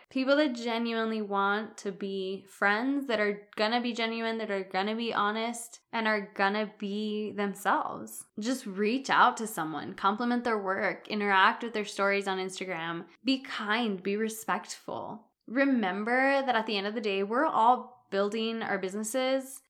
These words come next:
but we're also human beings, and we want that connection with other human beings. We were made for community.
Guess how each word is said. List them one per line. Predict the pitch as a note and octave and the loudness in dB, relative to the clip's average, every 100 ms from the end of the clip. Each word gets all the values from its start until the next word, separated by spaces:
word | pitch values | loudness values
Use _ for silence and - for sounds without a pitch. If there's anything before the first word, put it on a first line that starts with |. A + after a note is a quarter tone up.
| - | 0
but | C#4+ | 2
we're | D#4 D#4 | 6 8
also | D#4+ D#4+ G4 | 8 6 0
human | F4+ F#4 F#4 | 0 2 4
beings, | F4 F4+ D4+ G3+ G#3 - - _ | 4 4 2 -2 -8 -10 -18 _
and | B3 B3 | 0 0
we | A#3 B3+ | 2 0
want | B3 G#3+ G#3 A3+ C#4+ A#3+ | -2 0 2 4 4 4
that | A3 G3+ | 2 2
connection | - G#3 G3 - C4 C4 | 0 -4 -4 -4 -2 -2
with | A#3 G#3+ - | -2 -4 -2
other | G3+ G3 G3 F#3+ | 0 0 0 -2
human | F#3+ G3+ F#3+ G#3+ | -4 -6 -4 -2
beings. | A3+ D4+ A3+ G#3 A3 - | -2 -2 -2 -6 -8 -2
We | B3 | 2
were | B3+ C4 | 6 6
made | B3 G#3+ G#3+ B3 C4 | 6 2 0 -2 -4
for | - - G3 G3 | -8 -6 0 0
community. | G3 G3+ G3 G#3+ C4 G3+ G#3 | -2 -6 -6 -4 -4 -6 -10